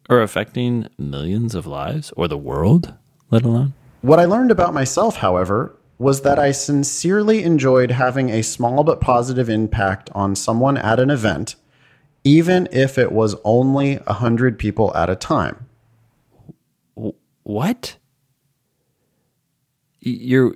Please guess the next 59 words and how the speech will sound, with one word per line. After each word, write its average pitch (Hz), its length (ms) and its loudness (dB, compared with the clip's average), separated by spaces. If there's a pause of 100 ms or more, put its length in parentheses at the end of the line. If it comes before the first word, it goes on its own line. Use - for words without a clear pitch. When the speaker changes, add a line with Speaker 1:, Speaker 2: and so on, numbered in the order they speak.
Speaker 1:
you 127 380 -2
enjoyed 120 340 6
having 123 220 2
a 107 80 0
small 110 320 2
but 110 160 2
Speaker 2:
He 131 160 4
Speaker 1:
positive 110 400 2
impact 123 340 0
on 92 100 -2
someone, 185 600 2
even 151 280 4
if 131 100 -2
that 117 100 2
was 107 400 -2
a - 80 -8
hundred 147 320 2
people? 220 380 -4
<laughs> - 40 -8 (560)
Speaker 2:
Yeah, 113 600 4
he 113 220 2
means 117 340 4
to 104 120 -2
say, 98 320 2
even 104 280 0
if 98 180 -4
the 95 100 0
event 92 320 0
only 90 240 -4
has 87 180 -2
a 87 60 -4
hundred 82 280 -4
people, 127 440 2
he 104 120 -2
likes 90 260 -2
having 87 240 -4
a 80 60 -8
positive 78 400 -4
impact 80 400 -8
on 69 180 -10
someone 113 760 0
at 98 160 -2
the 101 80 -2
event. 95 280 0
But 107 100 0
yeah, 139 140 4
someone 123 600 0
refers 104 300 -2
to 95 80 -8
one 101 240 0
person, 107 340 0
and 92 140 -4
then 104 80 0
he 101 160 -2
goes 98 340 0
to 98 60 -4
a 87 80 -6
hundred 117 240 2
people. 95 400 -4